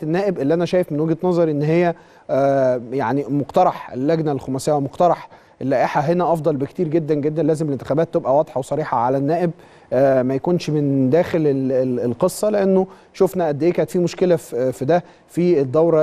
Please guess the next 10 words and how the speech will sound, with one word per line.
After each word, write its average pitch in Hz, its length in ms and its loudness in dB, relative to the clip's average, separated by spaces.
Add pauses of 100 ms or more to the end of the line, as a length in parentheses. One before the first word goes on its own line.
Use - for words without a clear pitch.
السابقة، 120 600 0
وإحنا 208 200 0
جايين 196 220 0
نصحح 175 440 -4
ونعدل 147 460 0
الأمور 156 360 -2
على 135 400 0
ما 170 80 -2
أعتقد 127 500 -4
يعني. - 140 -12